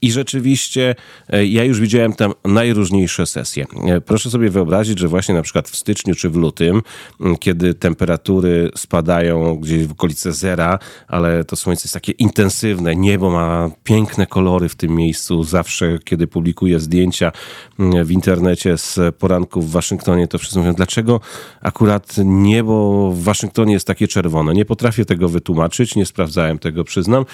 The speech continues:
Pewnie bierze się to z temperatury i z ułożenia po prostu, mm, Waszyngtonu,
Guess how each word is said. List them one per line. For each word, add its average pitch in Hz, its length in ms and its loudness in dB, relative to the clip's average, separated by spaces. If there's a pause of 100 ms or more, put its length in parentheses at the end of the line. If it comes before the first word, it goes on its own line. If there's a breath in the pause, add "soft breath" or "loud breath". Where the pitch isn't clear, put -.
(260 loud breath)
Pewnie 110 280 2
bierze 101 260 2
się 101 120 0
to 98 100 -2
z - 80 -10
temperatury 98 640 0
i 98 140 2
z 82 180 -8
ułożenia 107 640 2
po 85 140 -6
prostu, 82 480 -2 (400 loud breath)
mm, 90 480 2
Waszyngtonu, 90 760 0